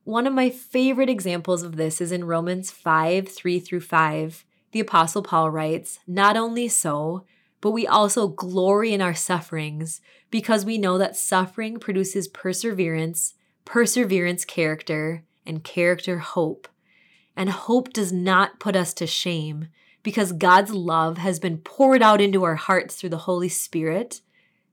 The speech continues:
who has been given to us." When we're struggling, it's powerful to reframe our experience as helping us produce perseverance,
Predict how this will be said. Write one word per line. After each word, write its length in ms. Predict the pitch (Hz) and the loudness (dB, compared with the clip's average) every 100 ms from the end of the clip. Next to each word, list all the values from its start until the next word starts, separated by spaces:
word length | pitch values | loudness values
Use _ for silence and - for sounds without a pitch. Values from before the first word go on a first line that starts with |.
| _ | _
who 100 | 208 | 0
has 180 | 196 | 0
been 200 | 165 165 | 0 -4
given 320 | 156 170 233 190 | 0 0 0 -4
to 180 | 160 156 | -4 -4
us." 400 | 156 160 - - _ _ _ _ _ _ _ _ _ _ _ _ _ _ _ _ _ | -4 -4 -8 -10 _ _ _ _ _ _ _ _ _ _ _ _ _ _ _ _ _
When 160 | 202 220 | -10 -2
we're 140 | 262 | 0
struggling, 840 | 277 - - 151 151 175 196 233 226 _ _ _ _ | 0 -2 -4 -4 -2 -2 -2 -4 -12 _ _ _ _
it's 220 | 196 190 | -8 -8
powerful 680 | - - - 196 208 214 214 208 | -10 -2 4 6 6 4 -2 -2
to 160 | 196 | -2
reframe 540 | 165 196 196 180 170 170 | 0 -2 -2 -4 -2 -2
our 120 | 160 | -2
experience 640 | 160 - 165 156 160 175 | -4 -6 -2 -2 -2 -4
as 120 | 175 160 | -6 -6
helping 440 | - 202 202 208 | 0 0 2 -2
us 180 | 180 175 | -2 -4
produce 480 | - 185 175 180 - | -4 -2 -2 -2 -6
perseverance, 1080 | - 196 185 185 156 165 165 190 214 - | -4 -2 -2 -4 -2 -2 -2 -2 -2 -6